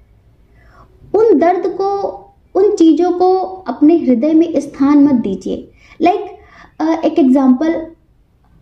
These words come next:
उसने मेरे साथ ऐसा कर दिया, मेरा ये हो गया। अब हर बार, बार, बार, बार, बार किसी से ऐसा बोल रहे हैं, आप comment में मान लीजिए बोल रहे हैं, हम ही से बोल रहे हैं, किसी और टैरो reader के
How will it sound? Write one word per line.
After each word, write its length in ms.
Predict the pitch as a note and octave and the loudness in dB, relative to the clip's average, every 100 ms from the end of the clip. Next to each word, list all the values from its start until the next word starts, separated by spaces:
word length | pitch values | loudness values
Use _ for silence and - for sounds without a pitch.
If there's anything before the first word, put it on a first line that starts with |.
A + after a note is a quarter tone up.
| _ _ | _ _
उसने 220 | G3+ D#4 | -2 2
मेरे 140 | D#4 D#4 | 2 2
साथ 200 | D4+ C4+ | -2 -2
ऐसा 220 | B3 C4 | -2 -2
कर 160 | B3+ G3 | -2 -2
दिया, 360 | A3 G#3+ A3+ - _ _ _ _ _ - | -2 -2 -6 -14 _ _ _ _ _ -2
मेरा 160 | E4 A4 | 0 2
ये 220 | E4 F#4+ | 2 2
हो 140 | F4+ | 0
गया। 440 | A#3+ B3 A#3+ - - _ _ _ _ _ _ _ | 0 0 -2 -8 -20 _ _ _ _ _ _ _
अब 180 | D4+ D4+ | -2 0
हर 180 | D#4 E4+ | 2 2
बार, 320 | C#4+ C#4+ C#4 | 0 0 -2
बार, 300 | A#3+ D4 E4 | -2 -2 -2
बार, 280 | D4 C4 B3 | -2 0 0
बार, 260 | B3 D4+ | 0 -2
बार 200 | D#4+ D4 | 0 0
किसी 260 | C#4 C#4 C#4+ | 0 0 0
से 100 | C#4+ | 0
ऐसा 180 | C#4 C#4+ | 0 0
बोल 240 | A3+ B3 | 2 0
रहे 200 | G#3+ G3+ | -2 -6
हैं, 280 | G3+ F#3+ - _ _ _ - _ | -12 -14 -18 _ _ _ -20 _
आप 280 | F4+ F4+ - G#4+ | -8 -8 -8 -6
comment 360 | A4+ C5+ C5 | -2 -2 0
में 120 | F#4+ | 2
मान 240 | D#4+ C#4 B3+ | 2 4 2
लीजिए 280 | B3 A#3+ B3+ | 2 2 0
बोल 240 | A3+ G3+ | 0 -2
रहे 160 | G3+ G#3 | -4 -4
हैं, 240 | G#3 G3+ | -6 -2
हम 160 | C#4 E4+ | 2 2
ही 120 | A4 | 0
से 120 | F#4 | 0
बोल 260 | B3+ B3+ A3+ | 0 0 -2
रहे 140 | A#3 | -2
हैं, 220 | B3 A#3+ | 2 2
किसी 220 | B3 B3+ | 0 -2
और 320 | C#4 C#4+ F4 E4+ | -2 -2 -2 -2
टैरो 240 | B3+ B3+ | 0 2
reader 300 | B3 A#3+ A#3+ | 2 2 0
के 340 | A#3+ B3 A#3+ | 0 -2 -4